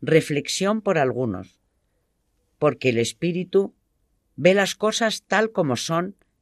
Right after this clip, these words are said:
en su propia naturaleza. Otros lo llaman clarividencia, ya que empiezan a conocerse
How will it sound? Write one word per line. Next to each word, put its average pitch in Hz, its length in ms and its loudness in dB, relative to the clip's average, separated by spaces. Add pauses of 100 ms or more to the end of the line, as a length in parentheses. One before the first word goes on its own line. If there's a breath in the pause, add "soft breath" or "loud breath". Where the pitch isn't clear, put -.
en 156 120 -2
su 139 240 -4
propia 165 340 2
naturaleza. 113 800 -4 (1400)
Otros 208 440 2
lo 160 100 4
llaman 208 480 0 (160)
clarividencia, 117 1040 0 (1120)
ya 180 260 2
que 190 140 0
empiezan 202 560 0
a 175 100 0
conocerse 165 800 -2